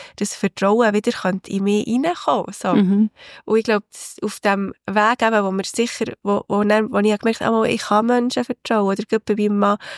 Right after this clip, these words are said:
Speaker 1: mal erhaltet sein Wort, erhaltet es wirklich. Es ist nicht einfach nur ein Floskel, wie ich es vielleicht früher erlebt habe,
Speaker 2: Mhm.
Speaker 1: ist dann auch wieder eben Vertrauen gekommen oder, oder Heilung, eben wirklich so, dass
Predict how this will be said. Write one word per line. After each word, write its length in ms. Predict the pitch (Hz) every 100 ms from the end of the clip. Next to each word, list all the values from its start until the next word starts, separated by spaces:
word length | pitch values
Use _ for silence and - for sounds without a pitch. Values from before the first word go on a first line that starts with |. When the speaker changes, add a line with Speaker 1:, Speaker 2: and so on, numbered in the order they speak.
| -
Speaker 1:
mal 180 | - 220
erhaltet 760 | 247 220 202 - 262 - 269 -
sein 240 | - - 247 -
Wort, 240 | 226 - -
erhaltet 440 | 226 208 190 214
es 140 | - -
wirklich. 460 | 208 - - 202 - - - - -
Es 100 | -
ist 60 |
nicht 160 | 233 214
einfach 300 | 233 233 -
nur 180 | 220 214
ein 140 | 214
Floskel, 640 | - 220 214 214 - 214
wie 120 | 202 208
ich 60 |
es 60 | -
vielleicht 340 | 208 190 190
früher 320 | - 208 226 247
erlebt 540 | 233 226 214 - -
habe, 160 | 220 214 - - - -
Speaker 2:
Mhm. 80 | 233
Speaker 1:
ist 160 | 190 202
dann 160 | 208
auch 140 | 208 214
wieder 240 | 214 220 - - _ -
eben 160 | 208 208
Vertrauen 640 | - - 196 196 220 220
gekommen 400 | - 202 185 185
oder, 360 | 190 190 -
oder 100 | 190 185
Heilung, 420 | 196 185 208 220 214
eben 200 | - 202
wirklich 340 | 214 214 -
so, 120 | -
dass 260 | 226 208 -